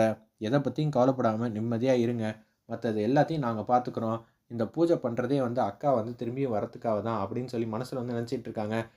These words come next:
இந்த பூஜையெல்லாம் பண்ண பண்ண நமக்கு சக்தி வந்து அதிகமாயிட்டே போகும். அதனால நிச்சயம் வந்து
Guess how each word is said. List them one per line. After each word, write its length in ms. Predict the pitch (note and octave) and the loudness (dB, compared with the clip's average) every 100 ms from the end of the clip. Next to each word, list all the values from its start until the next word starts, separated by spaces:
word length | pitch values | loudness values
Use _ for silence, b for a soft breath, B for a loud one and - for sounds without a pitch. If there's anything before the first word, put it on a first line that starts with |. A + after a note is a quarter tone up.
| b _ | b _
இந்த 140 | A#2+ A#2 | -2 0
பூஜையெல்லாம் 520 | E3+ E3 C3+ B2+ B2+ | 2 2 2 0 0
பண்ண 220 | A#2 C3 | -2 0
பண்ண 260 | C3 A2 A2 G#2+ A#2+ - | -2 -4 -2 -2 -4 -6
நமக்கு 380 | G#2+ A2 G2+ G#2 G#2 b b _ | -8 -6 -2 -2 -2 b b _
சக்தி 300 | - A#2+ - | -8 -4 0
வந்து 200 | D#3 C3 B2+ | 2 4 2
அதிகமாயிட்டே 540 | A#2 C3+ B2 A2 C3 B2 | 2 -2 -2 -2 -4 -2
போகும். 440 | A2+ A2 A2 A2+ A2+ B | 0 0 0 -2 -6 B
அதனால 440 | G#2+ A2+ A#2+ A#2 | -6 -2 0 0
நிச்சயம் 400 | A2 A2 D#3 D3 | 0 -2 0 2
வந்து 200 | A2+ G#2+ | 2 0